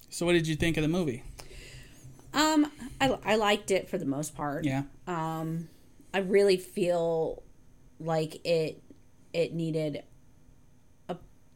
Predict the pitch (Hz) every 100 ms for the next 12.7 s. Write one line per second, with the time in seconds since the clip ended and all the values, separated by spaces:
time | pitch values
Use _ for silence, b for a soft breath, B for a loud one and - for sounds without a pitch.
0 | - 311 277 233 220 220 - 208 196 240
1 | 269 285 294 302 - - - - - B
2 | B B - 165 226 220 226 - 233 226
3 | 226 208 202 - 208 190 - 180 175 247
4 | 240 277 277 - - - 151 131 - b
5 | b b b - 170 170 160 156 160 160
6 | 165 - - - - 190 202 190 185 190
7 | 202 214 202 185 180 175 196 - - b
8 | b b - - - 185 175 165 175 170
9 | 156 165 165 147 151 151 - 160 147 151
10 | 147 - - - 147 147 160 - - 170
11 | 247 - 254 196 - 170 - 202 180 160
12 | 151 151 - 135 113 -